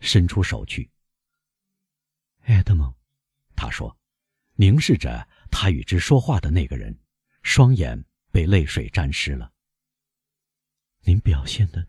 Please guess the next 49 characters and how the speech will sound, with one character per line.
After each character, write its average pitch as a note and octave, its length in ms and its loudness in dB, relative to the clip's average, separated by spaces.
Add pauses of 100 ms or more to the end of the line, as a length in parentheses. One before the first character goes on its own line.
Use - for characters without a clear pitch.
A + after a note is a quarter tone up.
多 E2 160 2
么 B2+ 160 2
出 - 240 -8
色 G2+ 300 -4
啊！ C2+ 180 -10 (800)
您 G#2 180 4
刚 D3+ 220 0
才 C#3+ 160 -2
的 C3+ 100 0
所 D2+ 240 -4
作 B2+ 140 0
所 B1+ 300 -8
为 C#2 320 -8 (380)
是 - 180 0
多 F2+ 240 0
么 D#3+ 240 2
伟 C#2+ 160 -4
大 A2 320 -2
呀！ - 160 -20 (840)
对 F#2 140 6
于 F2 120 0
一 D#2+ 160 -4
个 D#2+ 300 -2 (240)
处 D#2+ 220 -2
于 D#2+ 140 -2
逆 C3+ 220 6
境 F#2+ 220 0
之 A2 140 -2
中 A2+ 260 0 (300)
求 A2 340 0
助 C#3+ 160 0
于 G#2 100 4
您 F2+ 160 2
的 C#3 80 2
可 - 300 -4
怜 D2 140 -2
女 C#3+ 240 2
人， C#2 320 -6 (720)
您 F#2+ 380 0
能 G2 280 2
怜 F2+ 260 0
悯， D2+ 320 0 (760)
那 D#3 140 6
是 - 160 0
多 G#2+ 240 2
么 D3 140 2
崇 D2+ 320 -4
高 F#2 280 -4
啊！ D2 160 -10